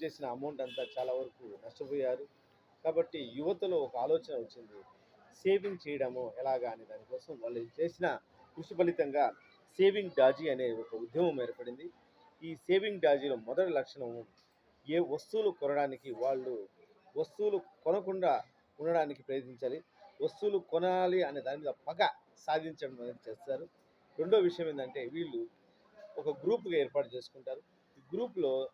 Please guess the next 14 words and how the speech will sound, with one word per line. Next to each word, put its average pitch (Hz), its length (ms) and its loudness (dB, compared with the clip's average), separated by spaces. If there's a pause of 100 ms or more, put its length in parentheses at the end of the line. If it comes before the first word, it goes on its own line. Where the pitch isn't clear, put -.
(120)
సేవింగ్ 190 460 0
డాజీ 135 360 4
గ్రూప్ 151 320 -4
అనేసి 127 520 -4
ఒక 127 160 -6
గ్రూప్ - 340 -6
పెట్టుకుంటారు. 123 420 -8 (640)
యువతలో 202 560 4
అదేవిధంగా 147 720 0
కొత్తగా 151 640 0 (380)
ఏదైనా 147 220 -2
జాబ్స్‌లో 151 560 0
చేరిన 143 340 -2
వాళ్ళు 120 320 -2